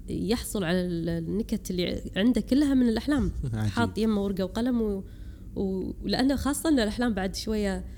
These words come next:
Speaker 1: فاني، يعني، شوية
Speaker 2: فعلًا.
Speaker 1: في-، فيها أشياء تضحك، يعني، و-،
Speaker 2: <laughs>
Speaker 1: وناس، آه، ما قالوها، ما اقترحوها من قبل كنكتة.
Speaker 2: <laughs> صح، صح.
Speaker 1: وأيضًا حتى القصائد،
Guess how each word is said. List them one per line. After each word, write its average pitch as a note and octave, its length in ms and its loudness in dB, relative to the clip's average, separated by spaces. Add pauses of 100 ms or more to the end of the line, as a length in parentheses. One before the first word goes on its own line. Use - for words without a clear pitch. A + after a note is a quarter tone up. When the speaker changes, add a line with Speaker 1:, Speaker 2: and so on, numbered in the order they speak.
(260)
Speaker 1:
فاني، A#3 420 4
يعني، D#3+ 200 0
شوية F#3+ 400 0
Speaker 2:
فعلًا. C3 240 6
Speaker 1:
في-، A#3+ 200 2
فيها B3+ 380 6
أشياء G#3+ 320 4
تضحك، G3+ 500 -2
يعني، F#3+ 240 0 (400)
و-، G3+ 200 4 (220)
Speaker 2:
<laughs> - 120 -10
Speaker 1:
وناس، G#3 560 4
آه، F#3+ 380 2
ما G#3 180 4
قالوها، F#3+ 500 2
ما E3 80 -2
اقترحوها G3 560 0
من F3 120 2
قبل E3+ 180 0
كنكتة. C3+ 260 6 (180)
Speaker 2:
<laughs> - 20 -
صح، A2 260 0 (240)
صح. - 180 -2
Speaker 1:
وأيضًا C4 380 4
حتى B3 320 -2
القصائد، F#3 520 -4